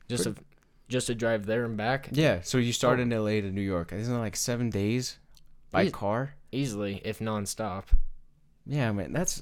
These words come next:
Speaker 2: that'd be hard. What do you think the funnest states would be?
Speaker 1: Some of the funnest states?
Speaker 2: Yeah, who, wh-, wh-, what would you wanna go to the most?
Speaker 1: Well, I would love to visit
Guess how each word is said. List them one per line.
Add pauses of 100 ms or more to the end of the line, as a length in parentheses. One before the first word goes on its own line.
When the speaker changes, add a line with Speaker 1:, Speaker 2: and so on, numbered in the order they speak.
Speaker 2:
that'd
be
hard. (720)
What
do
you
think
the
funnest
states
would
be? (960)
Speaker 1:
Some
of
the
funnest
states?
Speaker 2:
Yeah,
who,
wh-,
wh-,
what
would
you
wanna
go
to
the
most? (1400)
Speaker 1:
Well, (1800)
I
would
love
to
visit